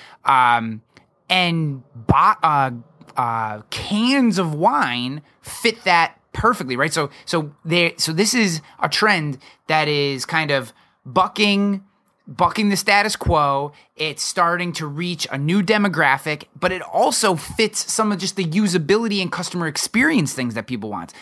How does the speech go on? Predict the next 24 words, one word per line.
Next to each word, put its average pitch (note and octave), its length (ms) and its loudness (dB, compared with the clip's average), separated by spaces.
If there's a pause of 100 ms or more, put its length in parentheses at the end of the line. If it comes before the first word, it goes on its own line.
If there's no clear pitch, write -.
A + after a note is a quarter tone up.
And E3 120 -4
here's B3 280 0
really F3 240 2
the C3+ 80 -4
crux G#3 320 -2
of A#2+ 60 -8
it, G#2+ 40 -8
right? A#2+ 320 -6
Um, B2 400 2
and D#3 100 -4
this D3+ 120 -4
is, C3 260 -8
this E3+ 140 -4
is D3 100 -4
all D#3+ 220 2
from D3+ 180 -2
this C3+ 140 -6
article C3+ 340 2
that A#2+ 140 0
we'll A#2 80 -6
share B2 280 -4
from, G#2+ 260 -4
uh, G2+ 100 2
Slate. B2+ 360 -2